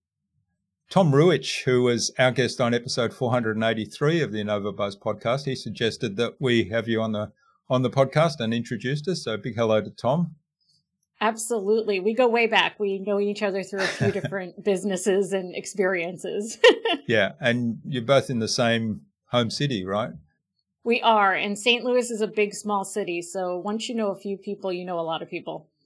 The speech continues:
Speaker 1: Right. <laughs> Okay. Excellent. All right. Now, you believe that building a business should be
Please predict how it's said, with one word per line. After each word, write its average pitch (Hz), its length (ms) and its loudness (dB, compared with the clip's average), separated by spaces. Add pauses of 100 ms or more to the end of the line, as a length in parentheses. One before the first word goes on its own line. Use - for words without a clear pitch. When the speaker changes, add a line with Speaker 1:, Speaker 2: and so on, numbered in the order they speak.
(320)
Speaker 1:
Right. 113 380 0 (100)
<laughs> - 120 -4
Okay. 123 340 -10 (600)
Excellent. 104 500 -2 (380)
All 160 80 8
right. 151 180 10
Now, 170 280 8 (380)
you 190 260 6
believe 151 500 6
that 139 520 6
building 131 320 4
a 123 60 2
business 120 400 0
should 113 380 -2
be 117 480 4